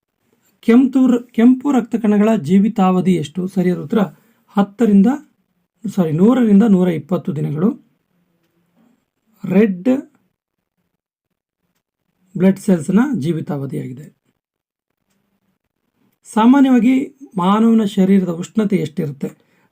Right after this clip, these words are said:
ಸರಿಯಾದ ಉತ್ತರ ನೈಂಟಿ ಏಟ್ ಪಾಯಿಂಟ್ ಫೋರ್ ಡಿಗ್ರಿ ಫ್ಯಾರನ್‌ಹೀಟ್ ಇರುತ್ತೆ. Option A is the right answer. ಇದು ಎಫ್ ಅಂದ್ರೆ ಫ್ಯಾರನ್‌ಹೀಟ್,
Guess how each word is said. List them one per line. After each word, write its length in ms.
ಸರಿಯಾದ 260
ಉತ್ತರ 220
ನೈಂಟಿ 360
ಏಟ್ 260
ಪಾಯಿಂಟ್ 220
ಫೋರ್ 320
ಡಿಗ್ರಿ 240
ಫ್ಯಾರನ್‌ಹೀಟ್ 560
ಇರುತ್ತೆ. 420
Option 280
A 120
is 100
the 160
right 200
answer. 260
ಇದು 120
ಎಫ್ 220
ಅಂದ್ರೆ 220
ಫ್ಯಾರನ್‌ಹೀಟ್, 500